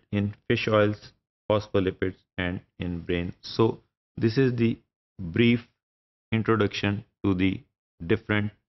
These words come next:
fatty acids which are physiologically important and their occurrence in the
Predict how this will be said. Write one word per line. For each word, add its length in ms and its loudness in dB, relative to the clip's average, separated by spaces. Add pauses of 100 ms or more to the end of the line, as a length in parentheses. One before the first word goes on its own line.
(420)
fatty 300 0
acids 440 -4 (140)
which 180 -4
are 140 -2 (180)
physiologically 720 -2
important 600 -4 (140)
and 500 -4
their 260 2 (160)
occurrence 540 -2 (120)
in 180 2
the 260 0